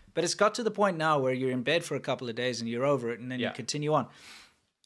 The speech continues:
Speaker 1: That would be way better for China's economy and for the world's economy. Um, but of course, they're trying to clamp down on this idea that this control method that they have, this
Speaker 2: Yeah.
Speaker 1: absolutely absurd,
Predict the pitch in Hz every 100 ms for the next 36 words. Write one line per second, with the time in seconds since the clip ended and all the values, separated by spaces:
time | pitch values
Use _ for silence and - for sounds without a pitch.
0 | _ _ _ 131 160 226 208 190 160 139
1 | 143 185 254 190 165 127 98 - _ 139
2 | - 143 131 120 123 143 123 117 123 139
3 | 131 127 139 123 120 120 117 104 101 _
4 | 120 123 117 151 147 - - 240 - 151
5 | 143 180 190 190 151 143 190 202 196 185
6 | 170 151 - 147 139 127 120 - - 143
7 | - 214 233 220 151 127 123 123 113 117
8 | 113 110 120 104 - - - _ 214 226
9 | - 202 180 147 139 175 170 - - 285
10 | 247 165